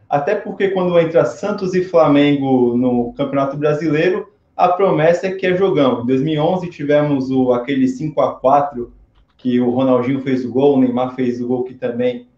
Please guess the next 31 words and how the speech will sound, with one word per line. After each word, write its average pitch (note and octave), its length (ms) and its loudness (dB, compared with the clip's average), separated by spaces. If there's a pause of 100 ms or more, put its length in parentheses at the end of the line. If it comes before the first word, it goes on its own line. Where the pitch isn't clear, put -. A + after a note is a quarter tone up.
(220)
deu C3 240 2
a B2 100 4
ele B2+ 200 2
o B2 100 -4
prêmio C#3+ 340 -4
Puskás. F#3 540 -4
Em E3 120 -6
dois F#3 180 4
mil F#3 120 0
e - 20 -6
dezessete D#3 520 -2
tivemos D3 420 -2
o D3 140 -6
três F#3 360 -2
a E3 80 4
dois C#3+ 240 0
do C3 80 -4
Santos, - 520 -4
que C#3 100 -10
o - 40 -8
Flamengo C#3 420 2
virou D3 340 0
pra D3+ 120 2
dois C3+ 240 -2
a A#2+ 100 4
um, C#3 220 0 (500)
e B2+ 60 -2
o - 20 2
Ricardo D#3+ 320 4
Oliveira E3 360 2
fez - 280 -8